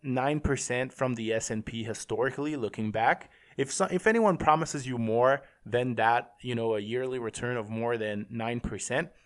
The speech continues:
you should be very, very skeptical of what's going on there. And so, you know, you'd say, "Hey, the writing was on the wall about BitConnect," and a lot of people knew, and that's true. A lot of people try to voice they,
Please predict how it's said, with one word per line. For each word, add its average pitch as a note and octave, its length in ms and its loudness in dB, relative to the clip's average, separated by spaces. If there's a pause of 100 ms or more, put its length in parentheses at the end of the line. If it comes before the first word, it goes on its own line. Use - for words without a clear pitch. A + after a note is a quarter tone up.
(120)
you C#3+ 120 -6
should D3 240 -4
be C3 120 -10
very, C3+ 420 -2
very A#2 300 -2
skeptical G#2+ 720 -8
of G#2 260 -6
what's G#2 180 -6
going G#2 220 -6
on F#2+ 160 -6
there. G2+ 220 -8 (1120)
And A#2 140 -2
so, C3 340 4 (240)
you D3+ 80 -2
know, E3+ 60 4
you'd E3+ 180 0
say, E3+ 240 2
"Hey, E3+ 160 4
the C#3 120 0
writing C#3+ 300 4
was C3 160 2
on C3 120 2
the B2 100 0
wall B2 360 4
about A#2+ 280 0
BitConnect," A#2+ 480 -2
and G2+ 100 -6
a G2 40 -6
lot G#2 160 -2
of A2 40 -2
people A2 260 -6
knew, A2 220 -2
and G2+ 140 -4
that's F#2+ 180 -4
true. D3+ 300 -2
A - 20 0
lot G2+ 140 0
of G#2 80 -6
people G#2 240 -8
try G#2+ 160 0
to G#2 80 0
voice G#2 300 -4
they, G#2 180 -6